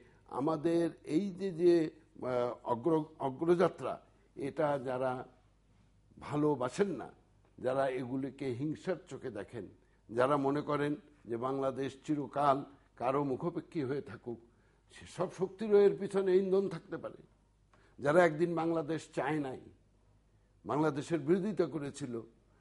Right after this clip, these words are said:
তারাও এ-, এর পিছনে থাকতে পারে। সুতরাং আমাদের যে কথা উনি বলেছেন যে আমাদের তিনটি ক্ষেত্রে আজকে খুবই গুরুত্বপূর্ণ, আহ, চ্যালেঞ্জ হিসাবে এগুলিকে নিয়ে অগ্রসর হতে হবে। একটি হলো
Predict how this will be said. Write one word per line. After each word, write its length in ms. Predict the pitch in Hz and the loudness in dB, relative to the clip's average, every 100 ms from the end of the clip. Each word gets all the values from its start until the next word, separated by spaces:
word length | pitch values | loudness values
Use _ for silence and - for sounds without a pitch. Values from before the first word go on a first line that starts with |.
| _ - | _ -8
তারাও 360 | 104 156 202 | -2 4 8
এ-, 140 | 208 202 | 8 8
এর 260 | 190 190 | 6 6
পিছনে 320 | 160 175 196 180 | 2 0 0 0
থাকতে 300 | 151 - 156 | -4 -10 -10
পারে। 240 | 143 139 - _ _ _ - | -8 -10 -14 _ _ _ -16
সুতরাং 480 | 156 226 220 123 92 - _ - | -2 0 2 -2 -6 -14 _ -8
আমাদের 540 | 107 165 151 175 151 | -2 -2 0 0 0
যে 120 | 139 147 | -2 -4
কথা 220 | 143 156 | 0 0
উনি 220 | 147 139 | 2 0
বলেছেন 440 | 135 151 170 185 185 - - _ | 0 2 4 4 2 -2 -20 _
যে 100 | 95 | -4
আমাদের 400 | 113 139 127 151 - - _ _ _ _ - | -2 0 0 -2 -4 -12 _ _ _ _ 0
তিনটি 400 | 196 214 233 240 | 0 0 -2 2
ক্ষেত্রে 500 | 196 196 151 90 - _ - | 2 2 -2 -6 -8 _ -10
আজকে 480 | 117 - - 165 | -8 -8 -4 -4
খুবই 420 | 165 - 226 262 220 | -4 -8 -4 -2 -2
গুরুত্বপূর্ণ, 1000 | 175 180 185 190 190 185 185 185 190 - - _ - | 0 -2 2 0 2 0 4 6 4 -2 -18 _ -4
আহ, 400 | 147 151 151 - - _ _ _ _ - - | 2 4 4 0 -6 _ _ _ _ -20 0
চ্যালেঞ্জ 400 | 147 202 254 196 | 4 6 4 0
হিসাবে 340 | 165 208 180 | 0 4 4
এগুলিকে 440 | 165 165 160 170 | 4 2 0 0
নিয়ে 160 | 160 151 | 0 0
অগ্রসর 400 | 135 120 107 139 | -2 -6 -10 -8
হতে 240 | 117 - | -8 -6
হবে। 240 | 110 92 87 - _ _ | -6 -6 -10 -14 _ _
একটি 320 | 147 143 - | -6 -6 2
হলো 440 | 165 156 185 196 | 2 4 4 2